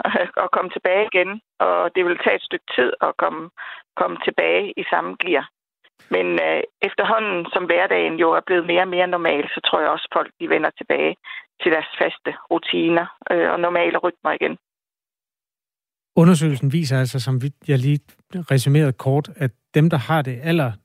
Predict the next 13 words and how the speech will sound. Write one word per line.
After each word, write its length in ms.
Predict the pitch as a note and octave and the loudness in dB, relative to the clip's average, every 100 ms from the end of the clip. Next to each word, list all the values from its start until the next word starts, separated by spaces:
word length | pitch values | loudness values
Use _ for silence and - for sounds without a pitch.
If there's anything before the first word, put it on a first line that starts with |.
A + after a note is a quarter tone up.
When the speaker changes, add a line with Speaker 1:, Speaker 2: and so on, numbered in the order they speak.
| _ - | _ -4
Speaker 2:
altså 180 | C#3 C3+ | -2 0
har 180 | A2 D#3 | 0 -2
den, 200 | C3+ B2+ | 0 -4
den 300 | - C3 B2+ | 2 2 4
mest 300 | D#3 D3+ - | 4 2 0
usunde 400 | F3+ E3+ C#3+ B2+ | 0 2 4 4
livsstil, 640 | A#2+ C#3+ - - A#2 A2 G#2 - | 4 0 -2 -4 -4 -4 -10 -2
de 60 | D3 | -2
er 40 | C#3 | 2
blevet 160 | C3+ | 2
mere 200 | B2+ D#3+ | 4 4
usunde. 540 | C#3 C3+ C3+ A#2 A#2+ A#2+ _ - | 4 2 2 4 4 0 _ -4
Øh, 240 | D3 B2+ | 0 2